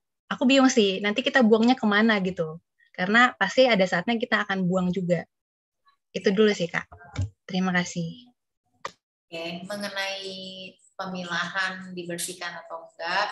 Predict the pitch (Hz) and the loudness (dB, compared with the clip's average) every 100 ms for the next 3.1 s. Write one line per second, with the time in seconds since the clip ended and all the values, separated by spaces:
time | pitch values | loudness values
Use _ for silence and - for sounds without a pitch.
0 | - _ _ _ _ _ 180 180 175 175 | -8 _ _ _ _ _ -4 -4 -2 -4
1 | 180 233 226 240 226 220 214 247 247 240 | -2 -2 0 0 0 0 -2 -2 -2 0
2 | 190 185 175 175 - 175 - 160 151 - | -2 -2 -6 -10 -10 -12 -8 -8 -8 -14